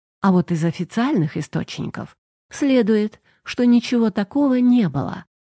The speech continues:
В смысле, поисков не было. Никто никого не организовывал, протокол не был соблюдён. И Новикова просто решила поиграть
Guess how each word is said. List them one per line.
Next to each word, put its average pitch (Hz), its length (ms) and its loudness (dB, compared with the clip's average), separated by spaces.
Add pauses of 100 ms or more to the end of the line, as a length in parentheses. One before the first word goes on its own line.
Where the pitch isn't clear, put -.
(160)
В - 80 -14
смысле, 180 420 0
поисков 202 600 -2
не 175 180 2
было. - 300 -10 (480)
Никто 202 420 0
никого 196 480 0
не 180 160 4
организовывал, 190 960 -2 (300)
протокол 285 500 0
не 214 220 4
был 214 160 0
соблюдён. 180 760 -4 (340)
И 180 140 4
Новикова 165 640 0 (200)
просто 302 340 -2
решила 180 460 0
поиграть 175 640 -4